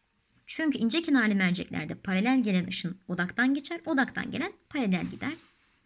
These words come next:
Bu da gitti. Bir ve iki nolu merceklerin her ikisi de ince kenarlı mercektir. Bu doğrudur arkadaşlar. Deneyde bağımsız değişkenimiz merceğin türü değildir.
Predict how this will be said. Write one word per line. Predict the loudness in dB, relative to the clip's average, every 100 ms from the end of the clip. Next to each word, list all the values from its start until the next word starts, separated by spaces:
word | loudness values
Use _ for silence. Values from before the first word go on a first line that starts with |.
| _ _ -20 _ _ _
Bu | -8
da | -6
gitti. | -6 -8 _ _ -4 -4 -4 _ _ _ _ -4
Bir | -2 -2
ve |
iki | -2 -4 -2 2
nolu | 2 2
merceklerin | 2 2 0 -2 -2 -2
her | -2
ikisi | -4 -6 -4
de |
ince | 2 2 2
kenarlı | 0 2 0
mercektir. | -2 -4 -8 -8 -10 -12 _ _ _ _
Bu | -6 -6 -8 _ _ _ -6
doğrudur | -4 -2 -2
arkadaşlar. | -2 -4 -6 -8 -6 -8 -10 -16 _ _ -4
Deneyde | 2 2 2
bağımsız | 0 0 -2 -2
değişkenimiz | 0 0 2 0 2
merceğin | 2 2 2 0 -4
türü | -6 -6 -4
değildir. | -2 0 0 0 -4